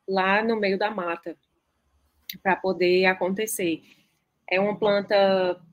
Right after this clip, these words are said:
vamos dizer assim, digamos que raiz, né? Uma variedade de café raiz, as primeiras que entrou aqui em Pernam-, em, no Brasil, na verdade. E aí, a gente precisa, mesmo assim, fazer esse manejo pra poder ter um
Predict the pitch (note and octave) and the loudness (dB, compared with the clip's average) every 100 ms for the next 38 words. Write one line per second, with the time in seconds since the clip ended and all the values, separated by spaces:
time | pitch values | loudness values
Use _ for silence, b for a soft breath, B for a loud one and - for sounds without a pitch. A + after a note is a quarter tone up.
0 | _ _ F#3 F#3 F#3 F#3+ F3+ F3+ F3+ F#3+ | _ _ -4 -2 -2 -4 -4 -2 -2 -4
1 | - _ G3+ G#3+ G#3+ G#3 G#3 B3+ D#4 - | -12 _ -8 -4 0 0 0 0 0 0
2 | G#3 F#3 F#3+ G3 F#3+ F#3+ F#3 F#3 F3 F3+ | -4 -2 0 -2 0 -2 0 -2 -2 -2
3 | F3+ G3+ F#3 G3 F#3 F#3 F3 F3+ G#3+ A#3+ | -6 -8 -8 -8 -8 -6 -4 -4 -4 -4
4 | A3+ G3 - F#3+ F3+ F3+ - F#3 - F3+ | -4 -4 -4 -4 -2 -4 -6 -10 -6 -6
5 | F#3 - F3+ G#3 G#3 G3 F#3+ F#3 F3+ E3+ | -8 -10 -12 -10 -10 -8 -8 -8 -8 -12
6 | _ _ _ _ - _ _ - F#3 G3 | _ _ _ _ -20 _ _ -8 -4 2
7 | G3 F#3 F3+ G#3+ F#3+ F#3 F3 D#3 F3 C#4 | 2 0 -2 -4 -4 -6 -6 -6 -6 -8
8 | - _ _ _ _ _ _ _ _ _ | -10 _ _ _ _ _ _ _ _ _
9 | _ - G#3+ C4 C#4+ B3+ C4 C#4+ D4+ - | _ -10 0 4 4 2 2 2 0 -2
10 | G#3+ A3 A3 - - A#3+ - G#3+ G#3+ A3+ | -2 -2 -4 -2 0 0 -2 -8 -8 -2
11 | A#3+ A#3 G3+ G#3 A3 G#3+ G#3 A#3 G3+ G3 | 0 0 -2 -4 -6 -6 -6 -6 -4 -2
12 | G#3 G#3+ - G3+ - G3+ A3 G3 F#3 F#3+ | -2 -4 -6 -8 -6 -8 -4 0 0 -2
13 | A3 G3+ G3 G3+ F3+ F3 F#3+ - _ _ | -4 -8 -6 -6 -4 -2 -4 -8 _ _
14 | _ - F#3 F#3 F#3+ F#3+ F#3 F#3 | _ -4 -4 -2 -4 -6 -8 -10